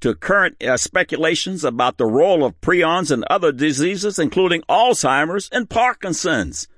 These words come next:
End of quote. It is not possible to cast off the commandments without suffering the curse, the result of doing the wrong thing. For those looking for proof, simply follow the results.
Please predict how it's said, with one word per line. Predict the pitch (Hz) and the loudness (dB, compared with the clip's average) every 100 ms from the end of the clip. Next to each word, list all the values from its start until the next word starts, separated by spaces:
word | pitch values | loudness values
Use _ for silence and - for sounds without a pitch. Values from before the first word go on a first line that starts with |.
| _ _ _ _ | _ _ _ _
End | 170 185 | -4 -2
of | 160 - | -4 -4
quote. | 196 208 80 - _ _ _ _ _ _ _ _ _ _ _ _ _ _ _ _ | 0 2 0 -6 _ _ _ _ _ _ _ _ _ _ _ _ _ _ _ _
It | 190 202 | 0 2
is | 170 165 | 2 0
not | 202 202 - | 0 0 0
possible | 175 151 110 78 - - - _ - | 0 2 -2 -6 -12 -20 -20 _ -2
to | 151 | -2
cast | - 196 - - | 2 0 0 0
off | 185 170 | -2 -2
the | 180 | -8
commandments | - 156 151 226 311 - - - - - | -4 0 2 2 0 -4 -10 -16 -16 -4
without | 151 175 165 | -2 2 0
suffering | - 165 175 - 147 147 | 0 -2 -2 -2 0 0
the | 135 | -2
curse, | - 202 226 - - - - - | 0 0 0 -4 -8 -12 -6 0
the | |
result | 151 143 170 214 180 - | 2 2 2 2 2 0
of | 139 117 | -4 0
doing | 202 214 185 | 0 2 0
the | 190 | 0
wrong | 190 202 208 | 2 2 0
thing. | 170 226 262 139 - - _ | 0 0 0 -2 -8 -16 _
For | - 87 | -4 0
those | 110 127 101 | 4 2 4
looking | 139 147 143 | 2 2 0
for | 131 139 143 | -2 -2 -2
proof, | - 233 240 - - - _ - | 0 0 2 0 -8 -20 _ -12
simply | - 117 117 - 120 | -4 -2 -2 0 -2
follow | 117 - 120 90 85 82 | -2 -2 0 2 0 -2
the | 87 | -4
results. | 87 92 87 87 - - - | -2 0 0 0 -2 -6 -6